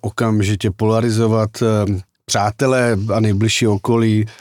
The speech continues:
včetně jakože společnosti. To je jeden aspekt, ale já tam teda vidím ještě jiný, a to jsem vám řek-, avizoval. Já si myslím, že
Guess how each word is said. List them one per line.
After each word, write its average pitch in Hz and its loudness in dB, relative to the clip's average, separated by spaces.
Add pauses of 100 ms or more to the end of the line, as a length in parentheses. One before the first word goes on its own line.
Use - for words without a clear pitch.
(100)
včetně 113 -2
jakože 104 0
společnosti. 113 -2 (720)
To 139 0
je 123 2
jeden 92 2
aspekt, 135 -4
ale 110 0
já 113 0
tam 135 -2
teda 135 2
vidím 127 2
ještě 127 0 (120)
jiný, 110 0
a 104 -2 (220)
to 107 -6
jsem 113 -4
vám 113 0
řek-, 107 -6
avizoval. 110 0 (520)
Já 107 0
si - 0
myslím, 127 2
že 123 2